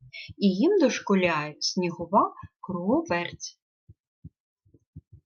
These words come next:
І для людей заметіль створює труднощі. Унаслідок заметілі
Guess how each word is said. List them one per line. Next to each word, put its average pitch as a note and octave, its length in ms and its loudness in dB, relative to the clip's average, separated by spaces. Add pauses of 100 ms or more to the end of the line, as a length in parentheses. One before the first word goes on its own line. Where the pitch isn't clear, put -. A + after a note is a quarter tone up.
(560)
І F#4 80 6
для F4+ 200 10
людей A3 440 2
заметіль E3+ 680 -2
створює G#3+ 600 0
труднощі. D#3 800 -8 (640)
Унаслідок F3+ 720 2
заметілі E3+ 880 -4